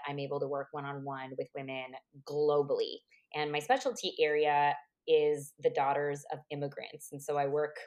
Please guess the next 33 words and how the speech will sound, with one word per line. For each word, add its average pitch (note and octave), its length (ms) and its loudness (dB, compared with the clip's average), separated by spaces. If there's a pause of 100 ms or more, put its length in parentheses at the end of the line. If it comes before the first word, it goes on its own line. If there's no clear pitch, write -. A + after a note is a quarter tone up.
(300)
primarily F#3+ 480 2
with F3 160 -4
women D3 400 -4
of C#3 80 -6 (220)
color. G3+ 480 4 (340)
I'm G3 160 4
Middle F3+ 200 2
Eastern, E3 720 -2
Iranian, D3+ 380 0
Armenian, D#3+ 720 0
born D#3+ 220 2
in D#3+ 80 0
Iran. D3 500 0
I D3 60 -4
moved C#3+ 300 -6
to D3 100 -10
the C#3+ 80 -14
U C#3+ 180 -2
S C#3 180 -2
when - 100 -12
I - 80 -10
was - 140 -6 (140)
four, D#3+ 460 8 (240)
and F#3+ 80 -6
just A#3 200 8
recognizing D3+ 680 0
the D3 80 0
way D3 240 0
that D3 180 -4
I C#3+ 180 2
grew G#3 300 0
up G#3 240 4
and C#3+ 120 -6